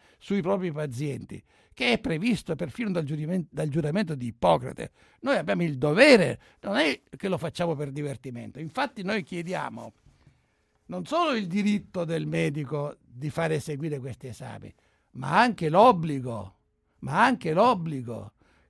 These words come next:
che, cioè, che non sia lasciato così alla sua fantasia. Qui siamo in una zona inquinata,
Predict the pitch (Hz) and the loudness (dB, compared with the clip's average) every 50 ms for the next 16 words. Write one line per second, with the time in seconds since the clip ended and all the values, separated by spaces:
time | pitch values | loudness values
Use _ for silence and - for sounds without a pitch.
0 | _ _ - 139 - 220 214 185 170 156 - 208 196 202 190 165 - - - - | _ _ -14 -4 -2 -2 -2 -2 -4 -4 -6 -4 -4 -2 -4 -4 -2 -2 0 0
1 | 208 175 - - - 202 190 160 143 156 139 156 156 139 - - 175 165 143 - | 0 -2 -2 -2 -2 -2 -2 -2 -4 -8 -8 -8 -10 -10 -10 -10 -8 -8 -10 -10
2 | _ _ _ _ _ - 156 156 147 - 185 170 139 - - 151 139 - - 143 | _ _ _ _ _ -8 -6 -6 -6 -6 -6 -8 -8 -8 -10 -12 -10 -10 -10 -12
3 | - - 139 123 113 - - - _ _ 277 294 254 - - 233 226 220 202 196 | -10 -10 -10 -12 -12 -12 -18 -20 _ _ 2 4 4 4 4 4 4 4 4 2
4 | 180 170 165 156 147 - 311 190 165 151 151 135 220 285 262 254 240 240 247 240 | -2 -4 -4 -6 -2 0 0 0 0 -2 -6 -4 -2 0 2 4 4 4 2 0
5 | 302 349 311 294 | -2 -6 -6 -6